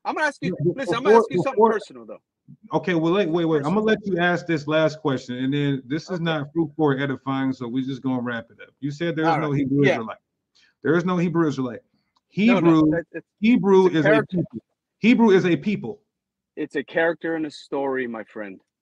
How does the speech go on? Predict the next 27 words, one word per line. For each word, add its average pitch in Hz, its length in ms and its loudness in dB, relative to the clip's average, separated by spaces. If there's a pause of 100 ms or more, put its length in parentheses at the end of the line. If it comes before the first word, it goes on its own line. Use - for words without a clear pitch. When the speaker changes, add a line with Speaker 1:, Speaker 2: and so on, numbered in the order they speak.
Speaker 2:
What 202 220 2
character 151 440 0
and 123 140 -2
what 147 120 -2
story? 110 360 -8 (520)
Speaker 1:
<laughs> - 80 -10 (580)
It's - 200 -10
a 127 80 -8
character 185 840 0 (500)
in 147 160 -2
a 143 80 -6
story 151 800 2 (420)
that 131 260 -6
you're 180 200 2
letting 180 560 2 (320)
Speaker 2:
What 165 260 2
Speaker 1:
control - 40 -8
Speaker 2:
character? 208 560 4
Speaker 1:
you. 117 240 -4 (140)
Speaker 2:
What 196 240 -4
character? 135 580 -4 (500)
Speaker 1:
What 175 100 -6
do 185 60 -10
you 185 80 -8
mean, 233 260 -6
what 143 180 -10
character? 123 520 -10